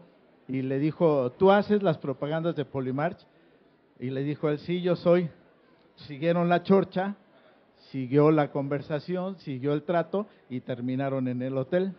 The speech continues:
Y la niña creyó que se estaba acostando conmigo. <laughs> Y al final él se quedó callado y así quedó la historia, ¿no? <laughs> Sí, <laughs> habría que ver,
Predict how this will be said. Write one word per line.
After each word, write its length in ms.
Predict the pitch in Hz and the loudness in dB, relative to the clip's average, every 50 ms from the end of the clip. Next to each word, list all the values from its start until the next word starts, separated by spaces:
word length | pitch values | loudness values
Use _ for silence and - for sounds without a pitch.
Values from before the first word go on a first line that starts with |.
| - - - - - _ - - - - _ _ - - 196 - - | -18 -20 -20 -20 -20 _ -20 -20 -20 -20 _ _ -20 -20 -20 -14 -10
Y 140 | 131 139 139 | -8 -6 -4
la 180 | 139 143 143 147 | -2 -2 -2 0
niña 380 | 160 180 180 175 170 175 170 | 0 0 2 2 2 0 0
creyó 320 | - 156 147 151 160 165 165 | 0 0 2 2 2 2 0
que 80 | - | -2
se 80 | - 143 | -10 -14
estaba 300 | 123 - - 151 143 135 | -8 -6 -4 -4 -4 -4
acostando 460 | - - - _ 139 143 143 135 127 | -8 -10 -12 _ -8 -6 -6 -6 -4
conmigo. 400 | - 151 143 151 165 190 190 151 - - - - - - - - | -2 0 0 4 4 4 2 2 -2 -6 -14 -16 -16 -16 -14 -10
<laughs> 480 | - - - - 269 214 - - 302 - - - - - - - - - - 170 - - - - 240 - _ - | -10 -10 -6 -4 -4 -4 -4 -6 -12 -14 -14 -16 -20 -20 -20 -20 -20 -20 -20 -20 -20 -20 -20 -18 -18 -18 _ -6
Y 100 | 156 156 | -2 0
al 160 | 160 151 160 | 0 0 0
final 460 | 147 160 165 175 190 196 208 214 233 - - - 160 | -2 -2 0 4 6 6 6 6 4 0 -8 -8 -2
él 240 | 170 180 180 175 | 0 0 0 0
se 160 | - 175 170 - | 0 -2 0 0
quedó 260 | 165 156 175 180 175 | 2 2 2 2 2
callado 560 | 208 202 208 214 220 208 202 196 220 240 240 | 2 2 4 4 6 6 6 6 6 4 4
y 580 | 208 170 151 147 139 139 139 139 135 135 139 135 147 | 4 2 0 0 -2 -2 -2 -2 -4 -4 -6 -4 -4
así 260 | 143 139 - - 185 | -6 -6 -4 -6 -8
quedó 300 | - - 170 160 175 175 | -2 0 0 2 2 2
la 120 | 170 165 | 2 2
historia, 520 | 160 131 - - 190 208 208 170 143 131 131 | 0 -2 -4 -4 -4 -2 0 0 0 -2 -2
¿no? 220 | 143 156 185 254 - | -4 -8 -10 -12 -16
<laughs> 80 | - _ _ _ - - - - - - - - - - - - - - - 403 440 453 - - - - 220 208 - - - - - - - _ - - - - - - - - - - - 208 220 135 - - - - - 170 165 | -18 _ _ _ -20 -20 -20 -20 -20 -20 -20 -20 -20 -20 -20 -20 -20 -20 -20 -20 -20 -20 -20 -20 -20 -20 -20 -20 -20 -20 -20 -20 -20 -20 -20 _ -20 -20 -20 -20 -20 -20 -20 -20 -20 -14 -4 -2 -2 -2 -2 -6 -14 -14 -14 -10 -2
Sí, 80 | 175 180 180 185 180 - 220 - - 233 208 | 0 2 4 4 4 2 0 0 0 -2 -4
<laughs> 400 | 208 208 247 339 339 302 262 - | -4 -6 -10 -10 -10 -10 -10 -2
habría 380 | - 170 170 175 180 196 196 202 | 2 2 4 4 6 4 4 4
que 160 | 196 - 190 | 2 -2 0
ver, 260 | 180 180 190 202 202 | 2 2 2 0 0